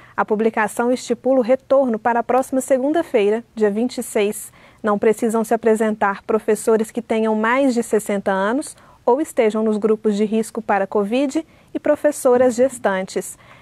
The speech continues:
Em nota, a Secretaria Municipal de Educação disse que se esforça para viabilizar uma acolhida segura para os profissionais.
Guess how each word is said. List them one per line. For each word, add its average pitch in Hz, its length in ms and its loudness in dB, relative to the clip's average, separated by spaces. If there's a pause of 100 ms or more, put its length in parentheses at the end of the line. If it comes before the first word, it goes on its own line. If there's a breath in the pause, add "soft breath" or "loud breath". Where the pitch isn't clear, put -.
(140 loud breath)
Em 214 100 0
nota, 233 360 2
a - 40 -4
Secretaria 226 560 0
Municipal 226 600 0
de 214 80 0
Educação 220 720 -2
disse 254 260 -4
que 311 140 -4
se - 120 -4
esforça 262 600 0
para 226 300 0
viabilizar 247 840 2
uma 220 140 -2
acolhida 220 420 0
segura 262 680 0
para 220 160 0
os - 80 -12
profissionais. 233 880 -6